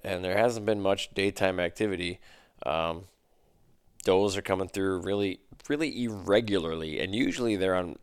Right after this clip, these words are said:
on my property, they're on much more of, like, a pattern, but not so much this year. I don't know if the snow's got 'em all weird. Um, there's not a ton of food on my property, and there's not much for ag around,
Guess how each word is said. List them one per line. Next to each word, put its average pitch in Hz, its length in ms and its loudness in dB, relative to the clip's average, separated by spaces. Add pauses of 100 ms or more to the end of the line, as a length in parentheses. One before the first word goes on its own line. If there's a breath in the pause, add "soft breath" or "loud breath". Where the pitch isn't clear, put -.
on 87 160 -2
my 117 140 4
property, 92 360 4
they're 87 160 2
on 87 100 -2
much 113 260 0
more 90 140 2
of, 78 80 -6
like, 80 180 -2
a - 40 -8
pattern, 82 500 2 (460 soft breath)
but - 220 -2 (220)
not 101 500 0
so 127 160 2
much 117 220 2
this 98 240 -2
year. 73 200 -6 (160)
I 101 60 2
don't 127 200 2
know 95 80 2
if 87 60 -4
the - 60 -14
snow's 107 560 4
got 117 240 8
'em 110 120 4
all 113 500 8 (1200 soft breath)
weird. 107 640 4
Um, 90 360 -2 (360)
there's 113 140 0
not 123 100 4
a 90 60 -4
ton 101 280 4
of 104 100 2
food 110 200 4
on 107 60 4
my 107 100 6
property, 104 680 6
and 92 100 -6
there's 95 160 -2
not 98 200 2
much 98 200 -2
for - 200 -4
ag 92 400 2
around, 104 540 4